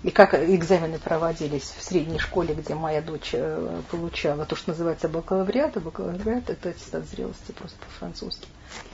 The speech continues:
Что если ты учишься в одной школе, ты пишешь экзамены в другой, а проверяют тебя в третьей. Это раз. Никаких имен, никаких фамилий, номера. И так далее, и так далее. То есть <laughs> какие-то практические советы <laughs> по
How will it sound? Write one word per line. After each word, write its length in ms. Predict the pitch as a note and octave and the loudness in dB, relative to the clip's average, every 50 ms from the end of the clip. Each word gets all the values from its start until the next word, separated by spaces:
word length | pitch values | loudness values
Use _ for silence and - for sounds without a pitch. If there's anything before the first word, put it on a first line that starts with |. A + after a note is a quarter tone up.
| - - - - - | -14 -14 -16 -16 -14
Что 160 | - - - | 0 2 4
если 200 | F3 - - - | 4 4 2 2
ты 100 | - G3 | 2 2
учишься 300 | G3 F#3+ - - - A3 | 2 2 -2 -2 -2 0
в 80 | G#3 | 0
одной 260 | G#3+ G#3+ A#3 C4 D#4 D4 | 2 2 2 2 2 0
школе, 320 | - - - F#3+ F#3+ F#3 - - - - | -4 -6 -8 -10 -10 -10 -12 -14 -8 -6
ты 100 | A3+ A3 | -6 -4
пишешь 340 | - - G3 - - - | -2 -2 -2 0 0 -2
экзамены 560 | F3 E3 E3 - - D#3+ D#3 D3+ D#3 D#3+ E3 E3 | -2 -4 -4 -6 -8 -8 -6 -8 -8 -6 -8 -8
в 80 | D#3+ | -8
другой, 340 | D3 - D3+ D3+ E3+ G#3+ C4+ - - - - - - - - - - - - - - - - - | -8 -8 -4 0 0 0 0 -2 -6 -16 -18 -20 -20 -20 -20 -20 -20 -20 -20 -20 -18 -18 -8 -4
а 80 | - - | -4 -2
проверяют 560 | - - F#3 E3+ E3+ E3 F3+ F#3+ A3 A3+ - | 4 6 6 6 6 6 6 6 4 4 2
тебя 220 | - - D#3 F3 | -4 -6 -6 -6
в 80 | E3+ - - | -8 -8 -12
третьей. 360 | - - - - - - F#3+ - - - - - - - - - - - - - | -12 -12 -12 -12 -12 -14 -16 -16 -18 -20 -20 -20 -20 -18 -18 -18 -16 -16 -14 -12
Это 180 | - - - - | -12 -10 -8 -6
раз. 160 | G#3 A3+ B3 - - - - - - - - - - | -6 -6 -6 -8 -12 -18 -20 -20 -18 -18 -2 6 8
Никаких 540 | B3 E4 E4+ E4+ A#3 G3+ - G3+ - - | 8 10 10 10 8 8 8 4 2 2
имен, 340 | F#3+ F3 E3 D#3+ E3+ F3+ G3+ - - - - - - - - - - | 0 -2 -2 -4 -4 -4 -6 -6 -8 -14 -20 -20 -20 -20 -18 -8 -2
никаких 400 | - F#3+ G#3 - F#3+ - - - - - | 0 2 4 4 2 0 -2 -8 -12 -8
фамилий, 400 | G#3 F#3 F3+ E3+ D#3+ E3 - F3+ - | -8 -6 -6 -6 -8 -8 -8 -6 -2
номера. 400 | - F#3+ F#3+ F#3+ F#3+ - - - - - - - - - - - - - - - - - - - - - - - - - - - - - - - - - - - - - - - - - - - - - | 0 0 2 0 0 -2 -4 -6 -10 -14 -18 -20 -18 -18 -18 -18 -18 -18 -18 -18 -20 -20 -20 -20 -20 -20 -20 -20 -20 -20 -20 -20 -20 -20 -18 -18 -18 -18 -18 -18 -18 -16 -16 -16 -16 -16 -18 -18 -4 -2
И 80 | - A#3 | 2 6
так 200 | A#3+ A3+ G#3 G#3 | 6 6 6 6
далее, 220 | A#3+ B3+ C4 B3+ | 6 4 4 4
и 20 | |
так 180 | A#3+ - G3+ E3+ - - | 2 0 -4 -6 -6 -8
далее. 280 | - D3 C3+ A#2+ C#3 D#3 | -8 -6 -6 -6 -6 2
То 100 | - G#3 | 6 8
есть 220 | G3 F#3+ - - - - - - - | 8 8 6 2 -8 -18 -18 -16 -10
<laughs> 240 | - - - - - | -8 -6 -6 0 4
какие-то 440 | - G#3+ - - - C4 B3+ - F#3+ | 4 4 6 6 4 4 4 4 4
практические 680 | - G3+ F#3+ G3 - - A3+ G#3+ - - - - G#3 G3+ | 8 8 8 8 6 2 2 2 0 -2 2 2 2 2
советы 440 | - - G3+ G#3 A3 G#3 F#3 - - | 4 6 6 8 8 6 6 4 0
<laughs> 40 | - | -2
по 60 | G3 | -2